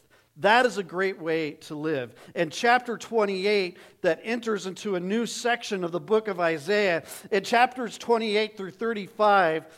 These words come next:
God affirms, and this should be surprising to none of us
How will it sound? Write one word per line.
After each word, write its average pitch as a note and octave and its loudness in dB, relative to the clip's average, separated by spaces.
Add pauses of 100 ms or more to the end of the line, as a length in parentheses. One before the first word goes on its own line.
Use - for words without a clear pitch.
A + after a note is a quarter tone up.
(220)
God A#3+ 8
affirms, G3 0 (160)
and F#3 -2
this B3 0
should A#3 -6
be G3 -6
surprising A3 0
to F#3+ -8
none B3 2
of C#4+ 2
us G#3 2